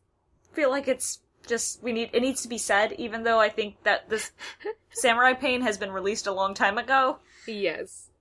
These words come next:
Speaker 1: But I don't think we actually ever verbalized it, 'cause we're like, "Okay, there he is." Like,
Speaker 2: Yeah, go
Speaker 1: phew.
Speaker 2: look up the, the ancestor of the Pains if you're curious, because it's definitely worth it.
Speaker 1: <laughs>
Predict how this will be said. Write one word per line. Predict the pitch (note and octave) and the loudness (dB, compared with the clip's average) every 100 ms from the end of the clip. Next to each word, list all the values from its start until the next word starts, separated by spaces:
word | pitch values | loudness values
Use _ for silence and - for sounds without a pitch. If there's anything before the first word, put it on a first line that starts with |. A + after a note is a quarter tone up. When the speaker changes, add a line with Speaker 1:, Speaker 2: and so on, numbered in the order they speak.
| _ _ _ _ | _ _ _ _
Speaker 1:
But | G#3 G3+ | 2 4
I | |
don't | G#3 A3 | 4 2
think | G#3+ | 0
we | G#3 | 0
actually | G3+ G#3 | 4 2
ever | G3 F#3+ | 2 0
verbalized | F#3+ F#3+ E3+ F3 F#3+ F3 | 0 2 2 2 2 -2
it, | - | -4
'cause | A3 G3 | -6 -2
we're | G#3 | 2
like, | G3+ - | 0 2
"Okay, | C#4+ C4+ A3+ | 0 2 -2
there | G#3 G3 | 2 2
he | G3+ | 0
is." | D3+ D3+ F3 - - - | -4 -4 -4 -4 -6 -12
Like, | - G#3+ G3 | 2 2 6
Speaker 2:
Yeah, | A#3 F3+ F3 F#3 | 4 4 2 -2
go | - D4+ D#4 E4 | 0 4 4 4
Speaker 1:
phew. | D#4+ | 4
Speaker 2:
look | D#4 D#4 | 2 2
up | D4 - | 0 4
the, | B3+ B3 A3+ G3+ - | 4 4 2 -4 -8
the | F#3+ G#3 G3+ | -8 -8 -2
ancestor | G#3+ A3 A3+ G#3+ A3 G#3+ G#3 | -2 0 0 0 2 2 2
of | - G3 G3 F3+ - | 0 -2 -2 -4 -10
the | F#3+ | -14
Pains | - G3+ G3+ G3+ F#3+ - | -8 -6 -6 -8 -8 -8
if | G3+ | -4
you're | G#3 G3 F#3+ F#3+ _ _ _ _ _ _ | -2 0 0 -2 _ _ _ _ _ _
curious, | C#4+ C#4+ C#4+ D4 C4 | 0 2 2 0 -2
because | A#3+ B3+ A#3 | 0 2 4
it's | A#3 G#3+ | 2 0
definitely | A3 A3+ G#3+ A3 G3+ G3 | 4 4 6 4 4 2
worth | F#3+ G3 G3 | 2 2 2
it. | G#3 - | 0 -2
Speaker 1:
<laughs> | - - - - - - | -6 -8 -8 -12 -14 -18